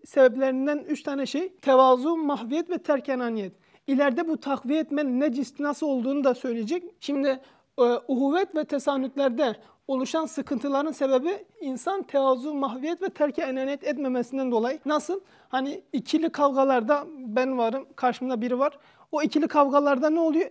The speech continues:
İki tane baş olduğu için, iki tane horoz olduğu için kavga çıkıyor. Ama iki horoz değil, bir horoz olunca kavga edecek başka tarafında biri olmadığından dolayı o mahviyet sistemi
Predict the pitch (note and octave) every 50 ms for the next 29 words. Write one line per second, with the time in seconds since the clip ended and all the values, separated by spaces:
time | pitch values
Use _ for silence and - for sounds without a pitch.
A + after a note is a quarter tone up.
0 | - - B3 - - D#4+ - D4 C#4+ D4+ A#3 B3 C#4 C#4 - C#4 C4 A3 C4 B3+
1 | - - B3+ A#3+ - - D#4+ D4+ D4 B3+ G#3+ C#4 D4 C#4+ C4 C#4+ C#4+ B3 B3 D#4
2 | C#4+ - - F#4+ G#4 - - B3+ A#3 A3 A#3 A3 - - - A#3 A3+ G3 - C#4+
3 | E4 E4+ D#4+ - - C#4 A#3+ - - F4 E4+ D#4+ D#4+ B3+ C4+ D4 A#3+ F#3+ G3+ D4
4 | F4 F4 C4 D4 D#4 D#4+ E4 C#4 D#4+ D#4+ E4 F4+ E4+ E4 G4+ G4 - - - C4+
5 | C4 C4+ D#4 C4 D4 B3+ D#4 C#4 B3 B3+ C4+ - - D4+ - - C4+ C4 - D4+
6 | D4+ D4 A#3 A#3+ C4 D#4 D#4+ D#4+ D#4 D4 B3+ C4 C4+ C4 C4 C4 B3 B3+ B3+ C#4
7 | D#4 G#4+ - - D#4+ F4 D#4 C#4+ C#4+ B3+ - - C4+ E4 E4+ - - - - E4+
8 | D#4+ E4 F#4+